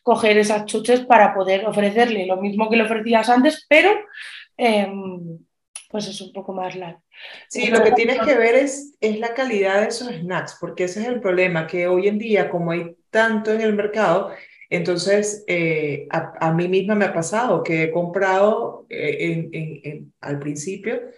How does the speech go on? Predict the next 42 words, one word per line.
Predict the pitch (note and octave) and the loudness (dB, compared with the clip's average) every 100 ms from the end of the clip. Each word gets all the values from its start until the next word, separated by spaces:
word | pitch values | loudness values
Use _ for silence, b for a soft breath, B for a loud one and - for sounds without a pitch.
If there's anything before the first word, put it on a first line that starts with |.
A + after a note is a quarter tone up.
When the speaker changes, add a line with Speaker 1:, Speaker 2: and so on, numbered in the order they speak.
| B | B
Speaker 2:
llegué | E3 E3 D#3+ | -4 0 2
a | |
comprar | E3+ E3+ F#3 F#3+ | 2 -2 0 0
algunos | F#3 F#3 G#3+ G#3 | 0 0 -2 -4
que | G3 C#3+ - - _ | -6 -6 -10 -20 _
para | - C#3+ C3+ | -6 -4 -2
nada | C#3 C#3 C3+ | -2 -2 -2
era | C3 | -2
bueno. | D3+ C#3 C#3 - | -4 -4 -8 -14
Eh, | - D3 C#3 | -10 -8 -4
no | C#3+ | -2
voy | D3 E3 | 0 2
a | D#3+ | 2
decir | C#3 C#3+ | 0 -2
cuál | F3 E3 | 0 4
era, | F3 G#3 G#3 | 6 6 4
pero | F3+ D3+ | 2 2
bueno, | F3 E3 | 2 0
eso | D#3+ D#3+ | -4 -4
me | E3 | -4
pasó. | C#3+ C#3 E3 G3+ B B B B | -4 -2 0 0 B B B B
Y | F#3+ D#3+ | -6 0
ya | E3 D#3+ | 4 4
luego, | E3+ F#3+ G#3 G#3 | 6 6 6 4
claro, | E3 G3+ G3 - | 4 4 4 2
cuando | F3+ E3 E3 | 0 2 0
empiezo | E3 D#3+ F3 E3 F3+ | -2 -2 -2 -2 -2
a | E3+ | 2
ver | G3+ A#3 | 2 2
realmente | G#3 E3 F3+ G#3 G#3 E3 | 2 2 2 0 0 -2
los | F3+ G3 | -2 -2
ingredientes | G#3 G3+ G3 F#3+ F#3+ F#3+ F#3 | 0 2 4 2 2 -2 -4
y | |
todo, | F3 F3 G#3 | -2 0 2
me | F3 | 0
doy | E3 | 0
cuenta | F#3 F#3 A#3+ | -2 -2 -2
de | B3 | -2
que | B3 - B B B | -2 -4 B B B
porque | - G3 G3 | 0 2 2
diga | G3+ G#3 A#3+ | 4 4 2
snack, | B3 A#3+ B3 | 0 -4 -2